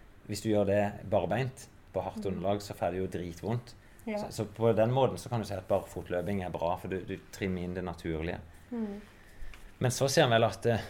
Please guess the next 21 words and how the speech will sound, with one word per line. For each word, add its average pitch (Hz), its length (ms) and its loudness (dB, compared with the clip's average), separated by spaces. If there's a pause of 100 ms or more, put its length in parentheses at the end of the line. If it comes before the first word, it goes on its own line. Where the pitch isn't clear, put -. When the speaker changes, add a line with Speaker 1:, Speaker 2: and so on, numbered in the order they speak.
(460)
Speaker 1:
det 107 120 0
blir 104 100 0
stor 104 180 0
slitasje, 101 600 0 (340)
eh, 127 340 -6
under 104 200 2
føttene. 127 380 0 (400)
Så 220 160 -2
du 107 80 2
Speaker 2:
Mm. 110 40 2
Speaker 1:
må 104 140 4
jo 107 60 -2
trene 95 460 0 (480)
veldig, 98 360 4
veldig 92 220 0
forsiktig - 420 -6
opp 87 160 -6
over 90 220 -4
veldig 87 320 0
lang 87 180 -6
tid. 120 240 -2